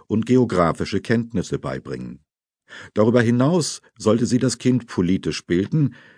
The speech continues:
es sozial fähig machen und in ihm Medienkompetenz aufbauen. Die Fähigkeit, sich kundig in der Arbeitswelt zu orientieren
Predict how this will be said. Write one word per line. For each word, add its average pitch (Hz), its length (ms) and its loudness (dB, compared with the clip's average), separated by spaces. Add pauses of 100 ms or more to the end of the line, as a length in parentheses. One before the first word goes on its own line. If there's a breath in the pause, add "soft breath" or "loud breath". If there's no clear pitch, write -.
(120 loud breath)
es - 120 -8
sozial 85 420 -2
fähig 95 440 -2
machen 113 460 -2 (180 loud breath)
und 123 280 0
in 135 220 -2
ihm 123 300 0 (160)
Medienkompetenz 78 1200 -2
aufbauen. 58 600 -8 (920 loud breath)
Die 98 60 -2
Fähigkeit, 139 680 2
sich - 240 -4
kundig 135 460 0
in 73 120 -2
der 71 200 -4
Arbeitswelt 90 600 0
zu - 160 -6
orientieren 85 840 0